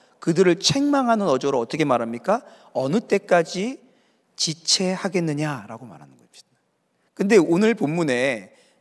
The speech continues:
지체하다라고 번역된 그 원어의 의미가 무슨 뜻이냐면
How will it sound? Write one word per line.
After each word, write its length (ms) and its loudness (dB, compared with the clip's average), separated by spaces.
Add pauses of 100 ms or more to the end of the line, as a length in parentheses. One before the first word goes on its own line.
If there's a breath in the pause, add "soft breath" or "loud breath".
지체하다라고 1160 0
번역된 840 -6 (340 soft breath)
그 240 -12 (100)
원어의 520 2
의미가 360 2
무슨 260 -2
뜻이냐면 800 -6